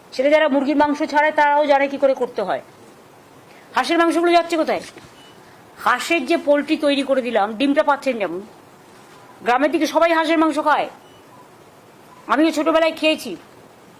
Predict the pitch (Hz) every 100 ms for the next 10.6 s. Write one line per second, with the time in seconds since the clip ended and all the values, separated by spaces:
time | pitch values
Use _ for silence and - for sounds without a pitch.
0 | - - - - - - - - - -
1 | - - 254 311 320 269 285 320 311 -
2 | 302 302 302 185 127 - - - - -
3 | - - - - - - - - - -
4 | - - - - - - 240 294 294 302
5 | 277 254 170 123 - - - - - -
6 | - - - - 233 233 339 311 311 294
7 | 320 320 339 359 - - - - - -
8 | - - - - - 185 247 285 294 294
9 | 302 311 302 294 165 - - - 233 233
10 | 247 302 302 262 269 302